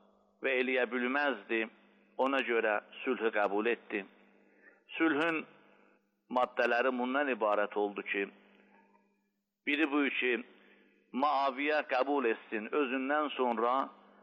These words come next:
hökuməti, xilafəti başqasına verməsin. Hökumət İmam Həsənin olsun.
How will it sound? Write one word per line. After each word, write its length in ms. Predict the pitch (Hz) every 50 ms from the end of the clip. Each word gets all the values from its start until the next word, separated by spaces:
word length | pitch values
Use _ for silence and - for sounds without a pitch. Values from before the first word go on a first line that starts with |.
| - _ _ _ _ _ -
hökuməti, 840 | - 127 131 - - 135 131 127 123 120 120 120 - 143 147 151 143 - - _ _ _ - - -
xilafəti 640 | 143 131 127 123 117 110 - 117 110 107 - 135 135 135 135 - _ -
başqasına 680 | - 127 117 - - 117 110 101 - 113 110 113 113 113 117 123 127 - - - _ - 107 101
verməsin. 720 | 107 117 113 98 101 95 92 95 - - 104 101 95 104 - - - - - - - _ _ -
Hökumət 600 | 123 127 - - 131 127 131 135 139 139 127 - - - - - - - - - - _ _ _ _ _ _ - -
İmam 400 | 123 123 120 120 120 120 120 - - - - - -
Həsənin 480 | - 117 113 - 117 113 120 123 117
olsun. 540 | 101 95 95 92 - - - 107 98 98 -